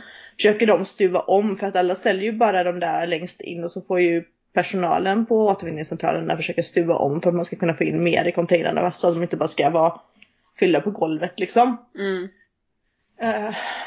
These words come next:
Speaker 1: men jag vet ju att Erikshjälpen till exempel här i, i Borås har insamling,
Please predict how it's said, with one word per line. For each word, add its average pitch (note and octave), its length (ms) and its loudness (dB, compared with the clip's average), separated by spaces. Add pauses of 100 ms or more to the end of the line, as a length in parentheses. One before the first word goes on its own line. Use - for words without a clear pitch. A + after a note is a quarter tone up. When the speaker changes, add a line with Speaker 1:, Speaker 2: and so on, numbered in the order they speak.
Speaker 1:
men A#3+ 160 4
jag B3 220 8
vet F#3 300 2
ju G#3+ 40 -4
att G3+ 180 -8
Erikshjälpen F3+ 680 -6
till G#3+ 120 -4
exempel E3+ 380 -10
här D#3+ 420 -2 (100)
i, E3 920 -4
i F3+ 120 4
Borås - 640 0
har E3 420 4
insamling, D#3+ 800 -2